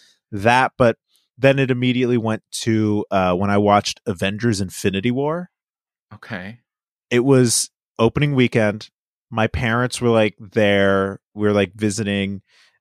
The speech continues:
Speaker 1: Um, it was my girlfriend at the time and, like, some of her family, but it was, like, my family and, like, my sister in a packed theater in a movie that I was, like, into the Marvel movies, but, like, I was like,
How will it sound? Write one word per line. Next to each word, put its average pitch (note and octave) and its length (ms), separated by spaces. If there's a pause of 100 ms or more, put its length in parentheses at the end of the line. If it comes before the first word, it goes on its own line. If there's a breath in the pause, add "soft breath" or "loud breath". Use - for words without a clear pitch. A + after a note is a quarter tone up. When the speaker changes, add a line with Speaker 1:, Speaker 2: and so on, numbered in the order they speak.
(120)
Speaker 1:
Um, F#2+ 500 (100)
it C3+ 80
was B2+ 220 (400)
my E3+ 160
girlfriend D3+ 320
at B2 80
the - 80
time A2+ 260
and, G#2+ 60
like, G#2 140
some A2+ 160
of G#2 80
her G#2 120
family, G2+ 460
but A2 160
it - 20
was, A#2+ 100
like, A2 140
my A2+ 180
family G2 460
and, F#2+ 80
like, F#2+ 140
my G2 80
sister G#2 320
in G2+ 60
a F#2+ 60
packed G2 400
theater F#2 420 (420 loud breath)
in B2 120
a A#2+ 40
movie A2+ 340
that G#2+ 240
I E3+ 160
was, F#3 160
like, D3+ 140
into B2 280
the C3 80
Marvel B2+ 340
movies, B2+ 380
but, G#2+ 140
like, G2 220
I F#2+ 80
was F#2+ 140
like, F2+ 200